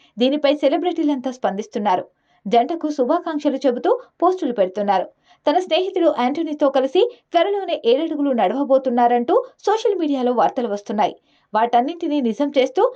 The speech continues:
ఇప్పుడు కీర్తి సురేష్ అధికారికంగా ప్రకటించింది. ఇంజనీరింగ్ పూర్తి చేసిన యాంటోనీ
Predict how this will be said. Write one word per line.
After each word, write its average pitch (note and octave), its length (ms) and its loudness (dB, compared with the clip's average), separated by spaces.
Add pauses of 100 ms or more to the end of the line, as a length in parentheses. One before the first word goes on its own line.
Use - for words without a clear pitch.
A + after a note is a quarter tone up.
(140)
ఇప్పుడు E4+ 320 2
కీర్తి G4 280 0
సురేష్ E4+ 420 -2
అధికారికంగా D4 640 0
ప్రకటించింది. G#3+ 760 -4 (380)
ఇంజనీరింగ్ F4+ 540 0
పూర్తి D4+ 280 -2
చేసిన D4 200 0
యాంటోనీ C4+ 580 0